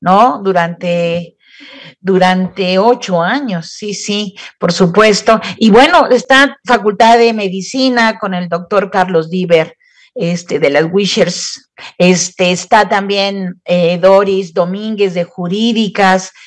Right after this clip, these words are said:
este, ya se me fue, este, Ciencias con Pilar Alonso, está Abigail Rojas de Geografía, por supuesto, Rocío de Fisiología Celular, si mal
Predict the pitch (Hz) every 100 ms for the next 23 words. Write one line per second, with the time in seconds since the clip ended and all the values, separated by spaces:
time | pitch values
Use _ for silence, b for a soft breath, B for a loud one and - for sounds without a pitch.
0 | B - 175 220 214 220 233 185 180 220
1 | 226 - 190 175 - - 175 165 160 160
2 | 160 165 - 254 277 277 262 202 - b
3 | b - 185 180 190 202 196 196 226 247
4 | 247 202 240 214 214 190 190 202 196 220
5 | 220 220 185 185 185 175 175 170 226 233
6 | 240 208 202 180 196 208 202 202 208 202
7 | B B - 208 196 285 294 277 269 285
8 | b b b _ - 190 190 185 208 214
9 | 196 196 233 208 214 190 220 247 233 220
10 | 196 214 214 208 196